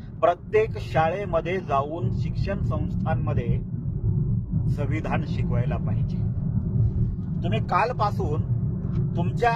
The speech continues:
आजूबाजूच्या कुठल्याही शाळेमध्ये जाऊन पहा,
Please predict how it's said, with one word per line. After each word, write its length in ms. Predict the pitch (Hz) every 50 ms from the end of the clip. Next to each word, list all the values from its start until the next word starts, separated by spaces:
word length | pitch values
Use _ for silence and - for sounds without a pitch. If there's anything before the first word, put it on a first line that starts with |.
| - -
आजूबाजूच्या 760 | 160 170 - 220 226 - 208 196 196 - 220 214 - 226 226
कुठल्याही 520 | 220 - 185 - - - 214 208 214 220 214 -
शाळेमध्ये 600 | - - - 165 170 185 202 196 196 190 190 190
जाऊन 360 | - 165 156 156 165 160 - -
पहा, 260 | 143 131 135 139